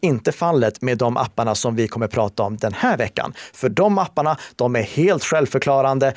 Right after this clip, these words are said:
superlätta att komma igång med och fungera precis så som du har tänkt. Anledningen till att jag nämner att vi kommer prata om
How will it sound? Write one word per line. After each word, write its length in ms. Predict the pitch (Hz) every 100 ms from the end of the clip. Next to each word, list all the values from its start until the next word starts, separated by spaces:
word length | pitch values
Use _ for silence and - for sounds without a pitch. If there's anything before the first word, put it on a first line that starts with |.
| -
superlätta 720 | - - 190 - 135 135 -
att 80 | 139
komma 280 | 139 127 131
igång 260 | 123 117
med 100 | 117
och 140 | - 120
fungera 360 | 139 120 113
precis 500 | 113 127 - 120 101 -
så 200 | 107 -
som 200 | 107 98
du 80 | 107
har 80 |
tänkt. 360 | 107 151 - - - - -
Anledningen 640 | 180 175 156 196 165 151
till 120 | 143
att 120 | 139 -
jag 120 | 139
nämner 460 | 170 247 202 123
att 160 | 120 -
vi 40 |
kommer 380 | 135 - 262 202
prata 480 | - 143 110 - 117 - -
om 300 | - 180 135